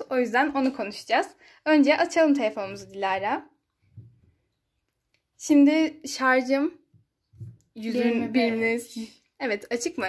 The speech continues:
Speaker 1: Şu an şarjım yüzde yirmi beş. Dün şarj etmedim. Bugün de yaklaşık yüzde elli ile falan açtım. Şimdi şöyle yüzümüzü gösterelim.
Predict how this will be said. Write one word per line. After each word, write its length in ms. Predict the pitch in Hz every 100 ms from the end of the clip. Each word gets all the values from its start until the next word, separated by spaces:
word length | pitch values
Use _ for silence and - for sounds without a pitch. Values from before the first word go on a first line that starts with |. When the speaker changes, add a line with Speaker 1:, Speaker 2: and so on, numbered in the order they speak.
| 226 -
Speaker 1:
Şu 120 | 294
an 140 | 294
şarjım 400 | 302 269 262 294
yüzde 220 | 277 233
yirmi 340 | 269 240 233 226
beş. 280 | 226 285 -
Dün 140 | 247
şarj 320 | 247 247 233
etmedim. 520 | 240 233 208 202 254
Bugün 260 | 247 220 233
de 40 |
yaklaşık 500 | 226 226 226 226 -
yüzde 240 | 226 208 233
elli 320 | - 226 214
ile 220 | 208 240
falan 280 | 269 240 226
açtım. 440 | 190 190 - 262 - _ _ _ _ _ _ _ -
Şimdi 260 | 262 247
şöyle 300 | 233 247 233
yüzümüzü 560 | 233 220 220 226 208 214
gösterelim. 920 | 220 220 - 214 196 202 226 320